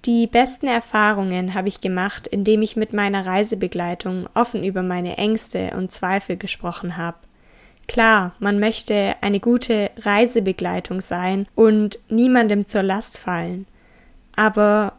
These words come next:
gute Freunde, die Familie oder der Partner können einem Zuspruch schenken, für Ablenkung sorgen, wenn es nötig ist und,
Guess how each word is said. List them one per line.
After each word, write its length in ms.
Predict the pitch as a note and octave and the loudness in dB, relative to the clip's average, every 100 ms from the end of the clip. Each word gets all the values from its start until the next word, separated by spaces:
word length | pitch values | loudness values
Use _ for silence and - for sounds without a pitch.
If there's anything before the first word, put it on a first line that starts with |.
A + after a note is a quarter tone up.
| - | -12
gute 300 | - B3+ C4 | 0 2 4
Freunde, 760 | B3+ - G3+ G#3 A3+ G3 F3+ F3 - | 2 0 2 2 2 0 -2 -4 -2
die 120 | G3+ | -2
Familie 760 | - G#3 A#3 A#3 G#3+ F#3+ F3+ | 0 2 4 4 2 2 0
oder 240 | - G3+ G3+ | 0 0 0
der 100 | G3 | 0
Partner 720 | - G#3 G#3 G#3 F#3+ F#3 F#3+ - | -2 0 0 0 -2 -2 -4 -2
können 300 | A#3+ B3 A#3 | 2 2 2
einem 300 | G#3 G3+ G3 | 0 -2 -2
Zuspruch 680 | - A#3+ A#3+ - - F#3 | 0 2 2 -2 -4 -6
schenken, 640 | - - F#3 F3+ - F3+ F#3 - _ _ | -4 -6 -6 -6 -8 -8 -10 -14 _ _
für 200 | - - | -4 0
Ablenkung 580 | A#3+ A#3+ A3+ G#3+ G#3 G3 | 0 2 0 0 -2 -2
sorgen, 400 | F#3+ F#3+ F#3 F#3+ | 0 0 0 0
wenn 140 | F#3+ | 0
es 160 | G3+ - | 0 0
nötig 380 | G3+ A3 G3+ - | 2 2 0 -2
ist 320 | F3+ - - | -4 -6 -4
und, 300 | F#3 F#3+ | -2 -2